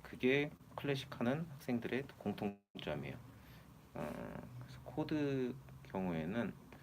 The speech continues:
그래도 블루스 코드라든가 그냥 일반적인 아까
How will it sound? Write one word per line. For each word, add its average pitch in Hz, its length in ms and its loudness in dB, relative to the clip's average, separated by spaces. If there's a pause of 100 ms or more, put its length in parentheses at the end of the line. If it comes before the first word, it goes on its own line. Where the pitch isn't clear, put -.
(140)
그래도 131 300 2
블루스 120 460 2
코드라든가 95 880 4 (380)
그냥 80 260 -2 (120)
일반적인 107 640 4
아까 87 360 4